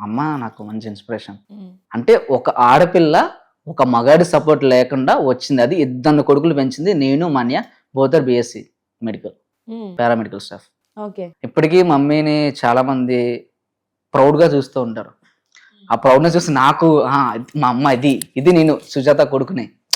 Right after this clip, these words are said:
Speaker 1: అమ్మ పేరు సుజాత, సుజాత కొడుకు నేను" అని చెప్పేసి ప్రౌడ్గా ఫీల్ అవుతుంటాను.
Speaker 2: ఓకే.
Speaker 1: యా.
Speaker 2: ఆ, జనరల్గా మీకు తిట్టే వర్డ్స్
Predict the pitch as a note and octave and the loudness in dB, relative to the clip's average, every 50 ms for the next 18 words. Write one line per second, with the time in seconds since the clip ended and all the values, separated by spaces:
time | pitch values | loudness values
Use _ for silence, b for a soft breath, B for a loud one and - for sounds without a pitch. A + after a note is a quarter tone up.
0 | - - B2+ D3 - D3 C#3+ C3 B2+ B2+ B2 A#2+ A2 A2 G#2 - _ _ _ _ | -8 -4 -4 -2 0 0 -2 -2 -2 -2 -2 -2 -2 -4 -8 -14 _ _ _ _
1 | _ _ _ _ _ - - - - A#2+ B2+ C3 C3+ C3 B2 C3+ B2+ A#2+ C3 B2 | _ _ _ _ _ -20 -12 -10 -8 -6 -6 -6 -6 -4 -2 -4 -4 -2 -4 -6
2 | A#2 A#2 A2 G#2+ - _ B2 B2+ B2+ A#2+ A2+ - C3 - F3+ - - A#2 A2+ A2 | -4 -6 -8 -10 -12 _ -10 -8 -8 -8 -8 -10 -12 -14 -14 -8 -6 -6 -6 -6
3 | A2 G#2+ A2+ G#2+ G#2 G2 - _ _ _ _ _ _ _ _ _ _ _ _ - | -8 -10 -12 -16 -18 -20 -20 _ _ _ _ _ _ _ _ _ _ _ _ -12
4 | F#3+ F#3+ F#3 F#3 _ F#3+ F3+ F3 F3 _ _ _ A2+ G#2+ _ _ _ _ _ _ | -10 -10 -10 -12 _ -12 -12 -12 -14 _ _ _ -20 -20 _ _ _ _ _ _
5 | _ _ _ _ _ _ _ - F3 G#3 G3+ G3 F#3 A3 G#3+ A3+ B3 C4 C4 C4 | _ _ _ _ _ _ _ -8 -4 -4 -2 0 0 0 0 2 2 2 2 2
6 | C#4 E3+ - - G#3+ A3 A3+ A3 - A#3+ G#3+ F#3+ - A#3 A3 G3+ G3 G3 G3 G3 | 2 2 0 -2 -4 -6 -8 -6 -6 -6 -6 -2 0 0 2 2 2 2 0 0
7 | - - | -4 -12